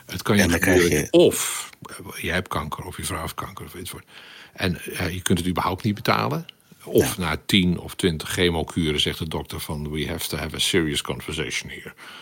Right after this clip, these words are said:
Speaker 1: En dan gaan ze stoppen met betalen.
Speaker 2: Hmm.
Speaker 1: Eh, dus mensen eten hun huis op bijvoorbeeld. Of hun,
Speaker 2: Ja.
Speaker 1: hun life savings. Eh,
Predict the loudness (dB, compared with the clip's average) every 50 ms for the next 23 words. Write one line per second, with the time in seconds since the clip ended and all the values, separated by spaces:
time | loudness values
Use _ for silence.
0 | -18 -18 -18 -18 -14 -6 -4 -2 -2 -2 -2 -4 -4 -4 -2 -2 2 4 4 4
1 | 4 2 -6 -6 -8 -8 -8 -10 -12 -10 -8 -8 -8 -8 -8 -8 -8 -10 -10 _
2 | _ _ _ -20 -20 -20 -20 -20 -20 -20 -20 _ -2 0 2 2 2 0 -2 -4
3 | -4 -4 -2 2 4 6 6 6 6 6 6 4 4 4 0 0 0 0 0 0
4 | 0 2 2 0 0 0 -4 -2 -2 -2 -2 -4 -6 -6 -10 -12 -14 -16 _ _
5 | _ _ -20 -18 -16 -16 -14 -12 -12 -10 -10 -8 -8 -4 -4 -4 -4 -4 -6 -2
6 | 0 2 2 6 6 6 8 8 8 6 6 6 4 4 2 0 -2 -4 -8 -8
7 | -12 -14 -14 -12 -10